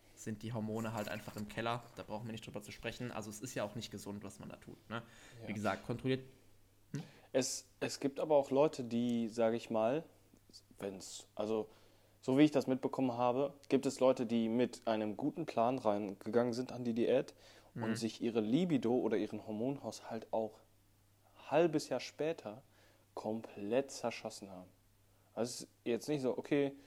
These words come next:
Speaker 2: äh, zwei Monate vor dem Wettkampf ist sie zu Ende oder
Speaker 1: Mhm.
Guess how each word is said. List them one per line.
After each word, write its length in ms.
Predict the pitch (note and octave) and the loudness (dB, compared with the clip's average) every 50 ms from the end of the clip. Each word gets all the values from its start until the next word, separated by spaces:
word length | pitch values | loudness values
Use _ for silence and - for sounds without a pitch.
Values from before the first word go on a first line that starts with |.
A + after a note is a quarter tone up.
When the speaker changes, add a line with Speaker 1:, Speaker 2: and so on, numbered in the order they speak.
| - - - - - - - - - - _ - | -20 -20 -20 -20 -20 -20 -20 -20 -20 -20 _ -2
Speaker 2:
äh, 340 | - G#2+ G#2 G#2 G#2 G2 F#2+ F#2+ - - - - - - - - | 2 4 6 6 6 4 2 -2 -10 -18 -20 -20 -20 -20 -18 -12
zwei 300 | - - - A2+ A2 A2+ | -8 2 4 4 4 4
Monate 420 | A#2 A#2 A#2 A2 A2 - A#2 A2 | 2 2 0 0 0 0 -2 -2
vor 560 | - - - A2+ A2 A2 A2 G#2+ G#2+ G#2 - - - _ _ _ _ - | -2 -2 0 4 6 6 6 6 4 0 -2 -8 -20 _ _ _ _ -6
dem 120 | G2 G2+ | -4 0
Wettkampf 440 | G#2 A2+ A2+ - - A2 A2+ A2 - - - - _ _ _ - | 0 0 0 0 -2 -2 -2 -2 -6 -12 -20 -20 _ _ _ -12
ist 120 | A2+ G#2+ | -10 -6
sie 140 | - A2 G#2+ | -4 -4 -4
zu 100 | - - | -2 0
Ende 400 | F2+ A#2 B2+ C3 C#3 C#3 C#3 C#3 C#3 - - _ _ - | 0 2 4 4 4 4 4 2 -2 -10 -20 _ _ -10
oder 220 | - G2+ F#2+ F2+ B2 | -4 -2 -2 -2 -2
Speaker 1:
Mhm. 240 | A#2+ A#2+ B2 A#2+ | -2 -4 -4 -6